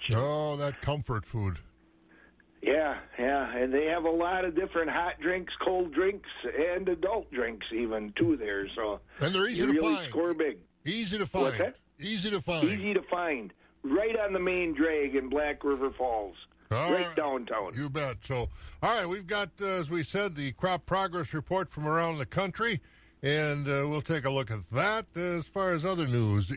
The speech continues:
Speaker 1: is concerned. So you go enjoy your, uh, coffee from Revolution Coffee, and we'll catch up with you at the top of the hour.
Speaker 2: Looking forward to it.
Speaker 1: All right,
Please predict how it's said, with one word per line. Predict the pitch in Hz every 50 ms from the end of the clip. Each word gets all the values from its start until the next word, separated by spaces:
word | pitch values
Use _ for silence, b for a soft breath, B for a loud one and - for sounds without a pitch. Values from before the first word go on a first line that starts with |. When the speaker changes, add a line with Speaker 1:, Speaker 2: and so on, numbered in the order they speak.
| -
Speaker 1:
is | 139 127 139 135 127 113 -
concerned. | - - 135 135 120 107 - 139 151 175 190 196 160
So | - - 131 123 110 B B B B B B
you | B 143 156
go | 156 175 185 180 175
enjoy | 165 151 127 165 190 190
your, | 185 165 156 151 143 135 131 127
uh, | 127 127
coffee | 117 - - 175 190 190 190 - 196 196
from | 180 - 160 143 135 147
Revolution | 175 185 180 185 180 185 180 - - 160 151
Coffee, | - 170 180 190 190 - 190
and | 165 151
we'll | 151 147
catch | 127 - 160 170 139 - 170
up | 175 170 151
with | 165 151 135
you | 165 190 185
at | 165
the | 131 117
top | - 151 165 175 156
of | 175 170
the | 175 196
hour. | 214 214 196 139 101 80 - _ _ _ _ _ _ _ _ _ -
Speaker 2:
Looking | - 92 107 120 131 - 170 185
forward | 175 214 226 226 202 175 -
to | 131 143
it. | 139 - -
Speaker 1:
All | 127 127 147 165 180 185 175 170 160
right, | 143 127